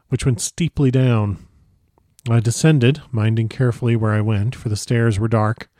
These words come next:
being only lit by loopholes in the gr-, heavy masonry. At the bottom there was a dark tunnel-like passage through which came a deathly, sickly odor, the odor of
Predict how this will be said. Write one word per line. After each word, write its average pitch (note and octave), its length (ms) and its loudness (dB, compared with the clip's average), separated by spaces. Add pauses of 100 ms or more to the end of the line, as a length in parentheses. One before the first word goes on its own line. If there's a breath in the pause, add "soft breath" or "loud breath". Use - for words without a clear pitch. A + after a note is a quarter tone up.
(540 soft breath)
being A#2 160 4
only C3 280 8
lit A#2+ 180 0
by A2+ 120 2
loopholes G#2+ 600 2
in A2 80 -2
the A2+ 80 -2
gr-, A#2 120 -4
heavy A#2 360 2
masonry. G#2 580 0 (1000 soft breath)
At B2+ 80 -6
the B2+ 80 -2
bottom D3+ 380 6
there B2 100 6
was A#2+ 140 4
a A#2 80 2
dark D3+ 460 0
tunnel-like C3+ 520 0
passage G#2 560 -4
through A#2 180 0
which A2+ 220 0
came A2+ 220 0
a G#2 60 0
deathly, C#3+ 580 -2
sickly - 720 -4
odor, G#2+ 480 -2 (800 soft breath)
the A#2+ 100 0
odor B2+ 220 4
of A2+ 120 -2